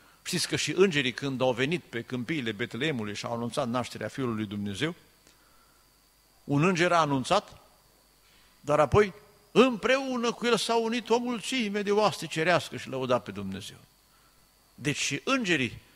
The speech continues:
când este vorba de a cânta, de a sluji împreună lui Dumnezeu, cum știm și din imaginile apocaliptice,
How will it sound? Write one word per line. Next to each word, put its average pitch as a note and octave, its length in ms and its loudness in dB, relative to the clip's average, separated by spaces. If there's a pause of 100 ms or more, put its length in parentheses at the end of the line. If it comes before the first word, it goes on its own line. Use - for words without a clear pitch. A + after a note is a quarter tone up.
(360)
când - 180 -10
este C3 200 -2
vorba D3+ 340 4
de C3 100 -2
a C3 80 0
cânta, D3 920 0 (720)
de B2+ 220 -2
a B2 120 4 (100)
sluji C#3 340 -2
împreună D#3 360 0
lui C3+ 120 0
Dumnezeu, A#2 500 0
cum A2 420 -4
știm D3+ 240 -4
și C#3 140 -8
din C3 180 0
imaginile A#2 540 2
apocaliptice, D#3 760 -2